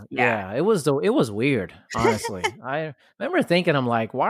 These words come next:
Speaker 2: are we in these trailers every day?
Speaker 1: So
Speaker 2: Like, what is this?"
Speaker 1: So prior to that, you had gone to U S public schools?
Speaker 2: Uh,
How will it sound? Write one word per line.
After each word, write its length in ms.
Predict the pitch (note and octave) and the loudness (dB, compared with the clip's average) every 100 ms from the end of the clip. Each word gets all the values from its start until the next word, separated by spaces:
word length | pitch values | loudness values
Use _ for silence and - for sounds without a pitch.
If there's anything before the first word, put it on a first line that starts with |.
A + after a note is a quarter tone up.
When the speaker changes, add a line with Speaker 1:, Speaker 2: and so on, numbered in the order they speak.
| G4 | 2
Speaker 2:
are 60 | |
we 180 | F4 C#4 | 2 2
in 140 | G#3+ | 2
these 180 | E3+ B2+ | 2 0
trailers 560 | - C#3 F#3+ B3 C3 A2 | -2 2 2 4 2 0
every 240 | G#2 F#2 | -2 -4
day? 340 | F2 D#2+ - _ _ - F#3 - | -10 -12 -16 _ _ -20 -16 0
Speaker 1:
So 180 | G#3+ | 0
Speaker 2:
Like, 60 | F3+ | 2
what 180 | C#3+ B3 | 0 0
is 220 | F4+ A2 | 0 -4
this?" 380 | G#2+ F#2+ - - _ _ | -8 -10 -12 -20 _ _
Speaker 1:
So 160 | - F#3 | 0 0
prior 320 | - A#3 A#3+ | 2 2 2
to 120 | A#3+ | 0
that, 240 | G3 D#3 D#3 | 0 0 0
you 140 | D#3 | -2
had 140 | D3+ C#3 | -4 -2
gone 420 | C#3+ C3+ C3+ C3+ | -2 0 -2 -4
to 380 | - C#3 B2+ - _ - | -6 -6 -8 -14 _ -10
U 200 | D3+ D3+ | -2 0
S 140 | C3 - | 0 0
public 340 | C3+ - - | -2 -2 -8
schools? 560 | - - - - - - _ _ _ _ _ _ _ _ _ _ _ _ _ | -8 -8 -16 -12 -14 -14 _ _ _ _ _ _ _ _ _ _ _ _ _
Speaker 2:
Uh, 560 | - C#3 C#3 C#3 C#3 B2 | 2 4 6 6 4 2